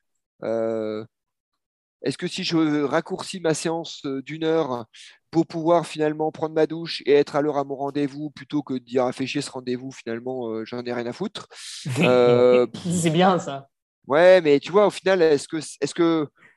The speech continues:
Speaker 1: il y a, il y a un âge pour tout ? Je pense que,
Speaker 2: Ouais.
Speaker 1: je pense qu'à un moment donné, faut, faut cerner la priorité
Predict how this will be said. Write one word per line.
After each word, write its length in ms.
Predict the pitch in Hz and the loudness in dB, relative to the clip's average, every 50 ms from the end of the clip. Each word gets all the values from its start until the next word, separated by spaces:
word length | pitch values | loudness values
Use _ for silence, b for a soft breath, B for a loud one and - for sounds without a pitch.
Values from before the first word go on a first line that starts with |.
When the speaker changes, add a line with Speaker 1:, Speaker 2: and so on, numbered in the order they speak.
| b _ | b _
Speaker 1:
il 60 | - | 4
y 20 | 160 | 4
a, 100 | 165 - | 4 4
il 100 | - 160 | 2 0
y 80 | 175 170 | 2 2
a 40 | 175 | 2
un 80 | 180 | 4
âge 160 | 185 185 - | 2 0 -2
pour 140 | - - 202 | -4 -10 -10
tout ? 160 | - 226 214 - _ _ _ _ _ _ _ _ _ _ | -8 -10 -12 -12 _ _ _ _ _ _ _ _ _ _
Je 100 | - - _ | -20 -14 _
pense 220 | 165 170 175 - | -8 -8 -8 -6
que, 100 | - 160 | -2 0
Speaker 2:
Ouais. 460 | 147 143 139 139 139 139 135 135 135 _ _ _ _ _ | 2 4 4 4 4 2 0 -6 -16 _ _ _ _ _
Speaker 1:
je 100 | _ - _ | _ -10 _
pense 200 | - 185 180 - | 0 0 0 2
qu'à 100 | - 165 | -2 0
un 20 | |
moment 260 | 156 160 156 156 156 | 0 0 -2 -2 -4
donné, 300 | 151 156 156 165 180 190 | -2 -2 -2 0 0 0
faut, 540 | 185 - - 151 139 135 135 135 135 135 131 123 | 0 -2 -8 -8 -6 -6 -4 -4 -6 -6 -8 -10
faut 160 | - - 143 | -8 -10 -8
cerner 360 | 135 - 160 147 147 151 160 | -2 0 0 0 0 0 0
la 120 | 147 135 | 0 0
priorité 640 | - - 147 151 151 139 143 139 - 180 185 202 196 | 0 -2 -6 -6 -6 -6 -6 -4 0 2 2 2 0